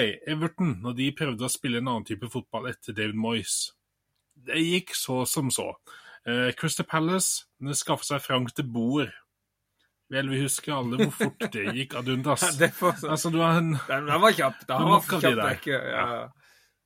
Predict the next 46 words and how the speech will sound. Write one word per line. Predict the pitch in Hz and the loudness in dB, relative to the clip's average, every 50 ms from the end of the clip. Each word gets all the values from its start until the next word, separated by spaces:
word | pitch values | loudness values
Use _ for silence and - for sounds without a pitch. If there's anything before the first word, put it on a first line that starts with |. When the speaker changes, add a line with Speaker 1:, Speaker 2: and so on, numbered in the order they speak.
| - | -10
Speaker 2:
Nei, | - 127 147 | -4 -2 0
det | 156 165 | 2 4
er | 156 | 6
jo | 180 196 185 147 | 6 4 4 2
det. | 131 143 160 156 | 2 2 2 2
Det | 165 170 | 2 2
er, | 175 180 165 165 170 | 2 2 2 2 4
Speaker 1:
De | 156 160 | 4 4
lagene. | 156 147 127 117 113 110 113 110 104 101 - - | 4 4 2 2 0 -2 -6 -8 -10 -10 -12 -6
Speaker 2:
al-, | 139 151 165 - 165 | -4 -4 -4 -2 -4
alt | 196 208 202 | -6 -2 -2
er | 208 196 | -2 -2
jo | 196 | -2
en | 185 180 | -2 -4
risikosport, | 180 170 185 170 180 170 165 180 180 165 - _ - - | -6 -6 -6 -6 -8 -8 -6 -8 -10 -10 -10 _ -14 -8
eh, | - 156 156 156 151 151 151 147 | -6 -4 -2 0 2 2 2 0
i, | 131 147 151 135 147 | -2 -4 -6 -4 -6
i | 151 147 | -6 -6
fotball. | 135 147 139 - - 156 156 147 | -8 -10 -10 -6 -4 -4 -4 -4
Du | 139 135 147 - - _ _ _ - | -6 -10 -10 -10 -14 _ _ _ -4
aner | 147 139 135 135 139 139 143 147 | -2 -2 0 0 -2 -2 -4 -4
ikke, | 156 147 156 143 | -6 -6 -6 -6
vi | 143 139 135 | -6 -6 -4
blir | 151 165 - - 131 | -6 -6 -6 -6 -6
overrasket. | 131 135 131 143 151 160 - - 160 | -4 -4 -4 -4 -4 -6 -6 -4 -4
Altså, | 135 139 139 131 139 | -4 -4 -4 -6 -6
det | 135 139 | -6 -4
var | 143 | -6
jo | 147 143 | -4 -6
rekord | 156 - - - - 165 165 160 165 151 151 | -8 -10 -10 -4 -2 -2 -2 -2 -4 -8 -10
i | - - 139 135 131 | -12 -8 -8 -10 -8
fjor | - 131 131 131 131 127 127 123 | -8 -8 -8 -8 -8 -8 -10 -10
i, | - 123 123 123 120 120 120 117 | -12 -10 -8 -8 -6 -6 -6 -6
eh, | 117 113 - | -6 -6 -8
i | 131 127 | -10 -12
sparking | - - 123 120 - - - 127 127 | -8 -8 -8 -8 -8 -12 -12 -10 -8
av | 123 120 | -8 -8
manager | 120 117 117 120 127 131 123 120 | -8 -8 -10 -8 -10 -8 -8 -8
i | 110 | -10
Premier | 120 117 117 113 113 | -10 -10 -10 -10 -8
League. | 120 139 160 160 143 | -6 -6 -6 -6 -6
Det | 123 120 | -6 -8
var | 123 | -8
jo | 127 _ - - 123 | -8 _ -12 -12 -12
helt | 127 - | -12 -12
sinnssykt, | - - - - - 156 156 165 170 160 - - - 120 110 107 - | -14 -14 -12 -8 -6 -6 -4 -4 -6 -6 -6 -8 -6 -8 -8 -10 -12